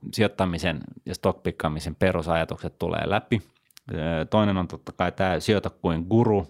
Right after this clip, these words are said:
Oksaharju Hämäläinen, jossa on tota, käyty läpi näitä sijoittajagurujen erilaisia – teorioita ja lähestymistapoja siihen, että miten, miten sijoittamista kannattaisi niinku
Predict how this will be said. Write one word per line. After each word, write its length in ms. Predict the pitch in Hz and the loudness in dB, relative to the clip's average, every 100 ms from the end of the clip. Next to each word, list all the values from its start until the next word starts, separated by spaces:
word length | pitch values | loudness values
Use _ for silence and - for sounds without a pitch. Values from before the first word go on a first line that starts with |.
| - | 0
Oksaharju 560 | 90 - 92 87 85 85 | -2 0 0 2 0 0
Hämäläinen, 640 | 107 104 92 90 85 - - - | 0 0 0 -2 -2 -6 -8 -6
jossa 220 | - - | -6 -2
on 60 | 82 | -2
tota, 320 | 82 - 73 - | -4 -2 -2 -2
käyty 300 | - 113 139 | 0 2 4
läpi 360 | 127 123 110 98 | 2 2 2 0
näitä 420 | 104 101 95 95 - - - - | 0 -2 0 -2 -4 -12 -18 -18
sijoittajagurujen 1080 | - 117 104 - 95 92 90 95 92 92 87 | -2 2 2 2 2 2 0 0 2 2 2
erilaisia – 640 | 90 90 87 82 - 80 - _ _ _ _ - | 0 0 0 -2 -2 -6 -6 _ _ _ _ 2
teorioita 520 | 101 95 90 85 82 | 2 4 0 0 0
ja 140 | 82 | 0
lähestymistapoja 1000 | 85 85 - 82 82 - 82 85 85 80 - 87 | 0 -4 -4 -6 -4 -4 -2 0 0 -2 -4 -12
siihen, 400 | - 82 78 78 | -6 -4 -2 -4
että 240 | - - - - | -8 -6 -6 -4
miten, 340 | 76 85 76 - - | -4 -2 -2 -4 -8
miten 260 | 87 82 | -6 -6
sijoittamista 480 | 78 80 - 78 - - | -4 -4 -4 -4 -6 -2
kannattaisi 480 | 92 85 - 80 80 | -2 -2 -2 -2 -2
niinku 180 | 78 | -8